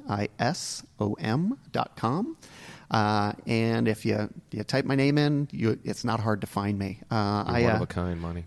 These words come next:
Speaker 1: Well, I, I'd like to think so, but I doubt it. So <laughs> there's lots of bald smiling dudes out there. <laughs> So, um, yeah, I'm, uh, I'm doing a workshop, uh, tomorrow at Photo Expo, uh, doing it,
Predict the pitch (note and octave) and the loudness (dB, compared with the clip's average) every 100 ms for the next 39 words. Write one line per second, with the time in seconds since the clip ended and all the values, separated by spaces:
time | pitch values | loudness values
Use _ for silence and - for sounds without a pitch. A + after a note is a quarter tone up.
0 | - A2 G#2+ G2+ G2+ G#2 - A2+ A2+ A2+ | 2 4 4 2 -2 -6 0 2 4 2
1 | - G#2+ G#2+ G#2 - G#2 G2+ A#2 - A2 | 2 -2 -2 -2 -2 -2 0 -2 -4 -4
2 | G#2+ G#2+ - - - - - - - A#2 | -4 -4 -6 -10 -14 -16 -8 2 6 8
3 | B2 A2 - - - - D#3+ D3+ C#3 C#3 | 8 6 4 4 6 8 8 10 8 8
4 | B2+ A#2+ A#2+ B2+ A2+ G#2+ G#2+ G#2+ A2 A2+ | 8 10 8 4 6 6 6 4 4 2
5 | - - - G#3+ - - F#3+ - - E4 | 2 2 6 8 8 6 6 6 6 4
6 | D#4 C#4+ - F3+ D3+ C#3+ B2 - - - | 2 2 4 8 10 8 2 -10 0 8
7 | B2+ A#2 G#2+ A2 C3 - - - _ - | 10 10 6 2 -4 -12 -20 -20 _ 8
8 | D3+ D3 - C3 C3 A#2+ A#2 B2 - B2 | 8 10 6 6 6 6 4 2 2 2
9 | A#2 A2+ A#2 B2+ B2+ A#2+ G#2+ A2+ - - | 4 2 4 6 6 6 4 2 4 4
10 | A#2+ B2+ - A2+ G#2 - A#2 G#2+ G2+ G#2+ | 2 0 -2 0 0 0 -2 0 0 2
11 | A2+ B2 D#3+ - G#2 G2+ G2+ - G#2+ C3+ | 0 0 -2 0 2 2 0 2 4 6
12 | B2+ - B2 D#3 A#3+ - - - - A2+ | 4 2 2 2 0 -6 -20 -6 2 4
13 | G#2+ A2 G#2 G#2+ G2+ G2 G2+ G3 | 4 4 4 4 4 2 -2 -6